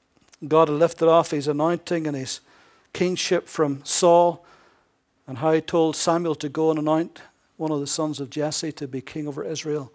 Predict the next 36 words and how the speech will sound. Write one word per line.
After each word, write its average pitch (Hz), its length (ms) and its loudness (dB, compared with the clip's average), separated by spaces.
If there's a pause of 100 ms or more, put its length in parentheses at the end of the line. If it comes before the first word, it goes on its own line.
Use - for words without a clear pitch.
(1500)
And 143 100 -4
then 175 140 2
how 185 160 6
he 185 60 6
went 175 480 -2
and 143 320 -6 (140)
Jesse 160 320 0
brought 160 240 0
out 165 240 -2
all 170 520 0 (1000)
his 139 120 -8
sons, 170 480 0
at 156 80 -6
least 170 280 0
seven 180 400 4
of 165 200 4
them, 165 320 2
before 165 580 4 (180)
Samuel. 165 580 2
And 135 240 -6 (260)
Samuel 165 400 0
thought 170 360 2
the 147 60 -12
first 185 360 2
one, 151 160 -2
Eliab, 151 560 -2
"Surely 175 400 2
the 147 80 -2
Lord's 151 280 2
anointed 143 380 -2
is - 80 -12
before 160 380 -4
me," 151 160 -6
but 139 140 -6
it 156 100 -4
wasn't. 156 420 -6